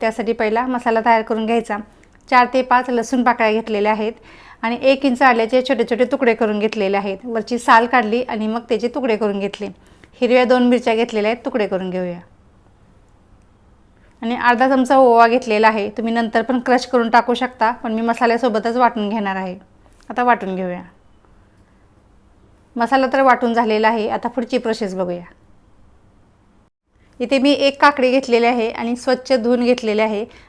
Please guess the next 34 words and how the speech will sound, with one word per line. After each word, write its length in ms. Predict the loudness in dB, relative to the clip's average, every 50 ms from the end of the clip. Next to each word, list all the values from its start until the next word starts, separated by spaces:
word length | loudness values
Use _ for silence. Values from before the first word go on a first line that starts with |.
| _ -6
आता 140 | -2 0
या 120 | 0 0 2
काकडीची 420 | 2 2 2 2 0 0 0 0
आपल्याला 320 | -2 -2 -2 -2 -2 -2 -2
साल 320 | -2 2 4 4 4 4
काढून 300 | 2 2 0 0 0 -2
घ्यायची 260 | -4 -4 -4 -4 -6
आहे, 100 | -10 -8
पूर्ण 300 | -4 -2 0 0 0 0
साल 220 | 0 2 0 0 2
काढून 300 | 2 2 2 0 -2 -4
घ्यायची. 340 | -4 -4 -6 -6 -10 -12 -14 -16 -20 -20 -20 _ _ -6
तुम्हाला 260 | -2 0 2 2 2
जर 140 | 2 2 2
एकदम 340 | 2 2 2 0 0 -2 -2
कोवळ्या 340 | 0 4 4 6 6 4 4
काकड्या 340 | 2 0 0 0 0 0
मिळाल्या 320 | 2 2 0 0 0 0 -2 -2
तर 60 | -4
त्या 180 | -2 -2 -2
तुम्ही 240 | -2 -2 -4 -4 -2
नक्की 280 | -4 -4 -4 -4 -4 -4
घ्या. 180 | -4 -6 -8 -8 -10 -16 -20 -20 -20 -14 _
माझ्याकडे 320 | -4 -2 -2 -2 -2 0 -2
ही 80 | -2
मध्यम 360 | 0 -2 -2 -2 0 0 0 0
आकाराची 340 | 0 0 0 0 0 -2
काकडी 340 | 0 2 2 2 0 -2 -2
आहे, 240 | -2 -2 -2 -4 -6 -8
थोड्याशा 300 | -6 -6 -4 -4 -4 -4
बिया 260 | -2 0 0 0 0
पण 160 | -2 -2 -4 -4
असतात 240 | -4 -2 -4 -4
त्याच्यामध्ये. 460 | -2 -4 -4 -4 -6 -8 -8 -8 -10